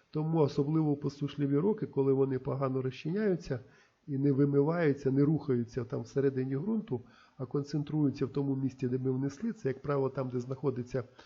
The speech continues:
коренева система, це все в-, негативно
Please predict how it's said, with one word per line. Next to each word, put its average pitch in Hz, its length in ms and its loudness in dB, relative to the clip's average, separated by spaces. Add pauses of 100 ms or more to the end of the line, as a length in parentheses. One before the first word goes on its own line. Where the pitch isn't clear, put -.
(340)
коренева 165 520 0
система, 214 560 -4
це - 160 -4
все 196 200 -4
в-, 165 260 -6
негативно 160 680 -2